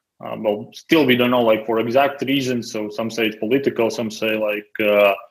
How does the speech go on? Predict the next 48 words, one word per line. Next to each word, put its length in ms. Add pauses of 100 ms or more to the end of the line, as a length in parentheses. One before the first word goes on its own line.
(520)
uh, 260
they're 140
market 340
participants. 500
Well, 200
nobody 300
knows, 220
like, 140
what 160
happened. 440
This 160
is 160
the, 400
the 100
license 400
itself 280
was 160
not 220
because, 460 (100)
uh, 440
the 240
Vargs 300
was, 200
like, 240
financially 680
weak 280
or 140
something 520
or 120
revoked. 380
So 300 (380)
on 140
that 320
front, 240
I 80
would 160
say 160
that 160
actually 400
when 160
we 80
look 240
at, 140 (120)
uh, 360
when 160
we 80
looked, 340
uh, 400